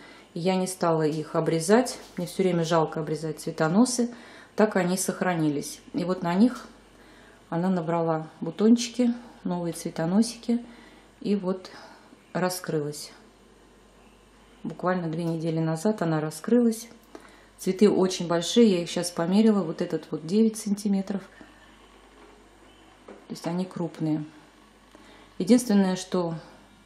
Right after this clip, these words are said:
если бы это были новые цветоносы, то есть она была более вся усыпана цветами,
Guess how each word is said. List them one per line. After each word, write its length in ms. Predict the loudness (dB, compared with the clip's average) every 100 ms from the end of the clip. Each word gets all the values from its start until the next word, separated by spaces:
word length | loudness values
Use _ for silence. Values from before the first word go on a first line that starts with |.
| _ -20 -10
если 240 | -6 -4 -4
бы 120 | -4
это 140 | -4
были 240 | -2 0 4
новые 300 | 6 6 4
цветоносы, 600 | -2 -4 -2 -2 -6 -8
то 100 | -8
есть 120 | -4
она 160 | -2
была 380 | -2 0 -2 -2 -6
более 320 | -4 0 0
вся 220 | -2 -2
усыпана 480 | -2 -2 -8 -6 -6
цветами, 580 | -6 -6 2 6 6